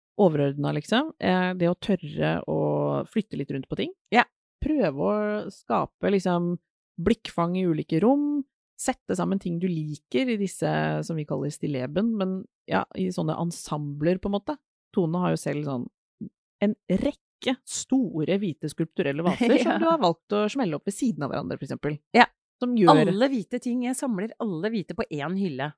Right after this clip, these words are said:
Speaker 2: Og det er egentlig bokhylla mi, men jeg liker jo ikke at det bare er bøker i bokhylla, så jeg har jo masse forskjellige ting. Eh, og det også er sånn, husk på at du trenger ting i hjemmet ditt, du trenger personlige ting.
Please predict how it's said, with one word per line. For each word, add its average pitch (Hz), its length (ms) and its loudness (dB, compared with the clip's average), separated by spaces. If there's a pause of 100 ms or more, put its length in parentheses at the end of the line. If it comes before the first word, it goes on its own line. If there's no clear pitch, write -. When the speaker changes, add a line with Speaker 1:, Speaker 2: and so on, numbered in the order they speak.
Speaker 2:
Og 196 80 0
det 226 80 6
er 226 160 4
egentlig 220 220 -4
bokhylla 147 420 -4
mi, 208 140 2
men 233 200 2
jeg 208 200 0
liker 170 320 -10
jo 233 100 -4
ikke 165 140 -6
at 156 60 -8
det 180 120 -4
bare 165 280 -2
er 156 40 -6
bøker 147 300 -6
i 160 40 -4
bokhylla, 156 380 -6
så 196 140 -4
jeg 190 80 -4
har 151 180 -2
jo 151 60 -2
masse 170 440 -6
forskjellige 151 480 -6
ting. 247 360 2 (640)
Eh, 185 320 0 (240)
og 208 160 -2
det 226 160 6
også 214 240 0
er 214 240 0
sånn, 208 240 0 (320)
husk - 320 -4
på 160 80 -6
at - 80 -10
du 208 200 -4
trenger 190 360 -2
ting 170 320 -4
i 196 140 0
hjemmet 143 260 -6
ditt, 202 160 -4
du 226 60 -4
trenger 156 340 -6
personlige 165 680 -6
ting. 202 220 -2